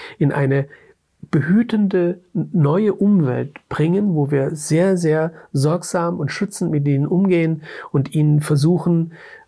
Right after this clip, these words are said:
eine Beziehungswelt zu schaffen, die sie davor nicht hatten und nicht mit Härte und, und du musst, auch wenn du k-,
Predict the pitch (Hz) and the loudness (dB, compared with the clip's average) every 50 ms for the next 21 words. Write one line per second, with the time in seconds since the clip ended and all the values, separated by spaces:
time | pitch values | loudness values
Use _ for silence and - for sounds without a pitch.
0 | _ _ - - 147 143 139 147 139 139 143 151 165 - - - 147 - - - | _ _ -4 -2 -2 0 2 2 2 0 0 -2 -6 -8 -10 -10 -8 -6 -2 0
1 | 226 247 202 135 - - 151 139 127 127 - - 156 - - 135 127 - - 160 | 2 2 2 2 0 0 -2 -2 -2 -4 -4 -6 -6 -4 -4 -4 -4 -2 -2 -2
2 | 165 165 165 160 151 147 147 156 147 143 - - 147 139 135 135 139 - 156 170 | 0 0 0 0 0 0 2 2 0 0 0 -2 -2 -2 -2 -2 -2 -4 -6 -6
3 | 160 - 196 202 208 220 - 175 151 147 143 147 - - 170 139 143 160 165 - | -4 -4 -4 -2 -2 -2 -2 0 0 0 0 -2 -4 -2 0 2 2 2 0 -2
4 | - - 147 143 - - 139 143 165 175 - - - 208 202 196 - 156 139 135 | -2 -2 -2 -2 -2 -4 -4 -4 -4 -4 -6 -8 -6 -4 -4 -4 -4 -4 -4 -4
5 | 135 - - - 147 131 135 139 - 147 139 123 127 151 202 226 - - - - | -6 -8 -6 -4 -2 -2 -2 -2 -2 0 2 4 4 4 2 2 -2 -6 -8 -8
6 | - 151 - - 147 143 135 143 139 - - | -8 -8 -4 -2 -2 0 0 -2 -4 -6 -10